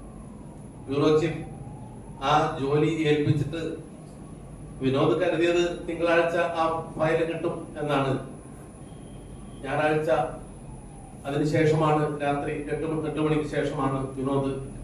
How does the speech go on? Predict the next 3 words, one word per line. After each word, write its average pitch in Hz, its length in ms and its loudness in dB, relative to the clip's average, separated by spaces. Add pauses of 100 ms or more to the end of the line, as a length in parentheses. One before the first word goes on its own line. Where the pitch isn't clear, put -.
മട്ടന്നൂരിലേക്ക് 135 640 -4
പോകുന്നത്. 120 340 -4 (2500)
ആ - 20 0